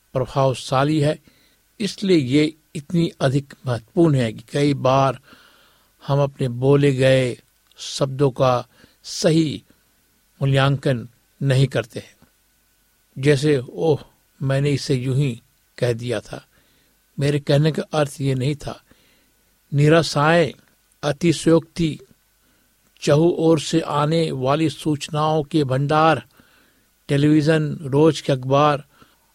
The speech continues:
और इसी तरह की और बातें हमारे शब्दों के मूल्य को कम करने में अपना योगदान देते हैं। लेकिन परमेश्वर हमारे शब्दों को बिल्कुल फर्क रूप से देखता है। यीशु मत्ती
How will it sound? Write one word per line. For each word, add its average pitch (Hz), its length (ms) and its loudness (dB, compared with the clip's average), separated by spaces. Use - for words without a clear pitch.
और 143 220 0
इसी 139 160 -4
तरह 156 260 4
की 147 200 -2
और 135 480 0
बातें 135 500 -2
हमारे 139 400 -2
शब्दों 139 520 -4
के 135 440 -2
मूल्य 139 340 -2
को 131 380 -4
कम 135 220 -2
करने 131 360 -6
में 127 260 -6
अपना 131 300 -8
योगदान 127 960 -4
देते 113 320 -10
हैं। 113 220 -14
लेकिन 143 260 -4
परमेश्वर 147 760 -2
हमारे 151 400 0
शब्दों 156 420 0
को 151 160 -4
बिल्कुल 143 420 0
फर्क 165 400 0
रूप 160 180 4
से 160 160 -2
देखता 151 420 0
है। 143 180 -2
यीशु 160 340 2
मत्ती 147 520 2